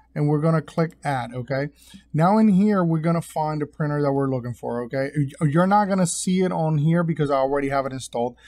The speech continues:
but in here, you're gonna see either the X P fifteen thousand or you're gonna see the E T fifteen hundred.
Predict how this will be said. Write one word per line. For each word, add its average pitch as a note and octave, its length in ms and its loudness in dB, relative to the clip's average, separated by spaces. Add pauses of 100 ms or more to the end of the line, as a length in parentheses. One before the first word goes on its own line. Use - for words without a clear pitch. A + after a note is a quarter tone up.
(280)
but D#3 100 6
in G#3 160 6
here, G#3 220 6
you're E3+ 120 4
gonna E3 160 4
see E3+ 200 2
either C#3+ 160 2
the C3+ 200 -4
X F3 200 0
P F#3 160 -2
fifteen F#3 320 0
thousand E3+ 520 6
or C#3+ 220 2
you're C3+ 80 -2
gonna C#3+ 140 -2
see D3+ 160 -6
the C#3+ 100 -2
E D3 140 -8
T D#3+ 200 -8
fifteen C#3+ 360 -4
hundred. A#2 340 -4